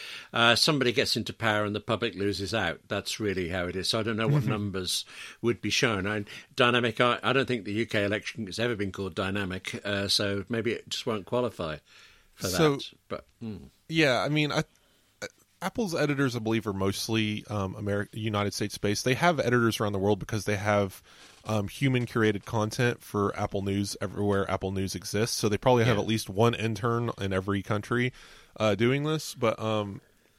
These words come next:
Speaker 2: I don't know. I think that it's a cool feature, but they also updated this section. I just wanted to bring it up on the show so people know, 'cause again,
Speaker 1: Mm.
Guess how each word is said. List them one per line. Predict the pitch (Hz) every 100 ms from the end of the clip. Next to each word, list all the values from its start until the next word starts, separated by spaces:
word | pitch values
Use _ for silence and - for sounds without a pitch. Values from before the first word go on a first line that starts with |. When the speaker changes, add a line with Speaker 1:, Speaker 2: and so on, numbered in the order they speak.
| _ -
Speaker 2:
I |
don't | 226 180
know. | 156 -
I |
think | 170 208 -
that | 139
it's | -
a |
cool | - 139
feature, | 139 -
but | 135 135 _
they | 131 160
also | 214 254 - 185 160
updated | 127 151 147 143 131
this | 120
section. | - 120 123
I | 123
just | 117
wanted | 131 117
to |
bring | 110 107
it |
up | 107 -
on |
the | 95
show | - 113 104
so | - 90
people | 104 -
know, | 92 92
'cause | 87 95
again, | 95 104 92
Speaker 1:
Mm. | 87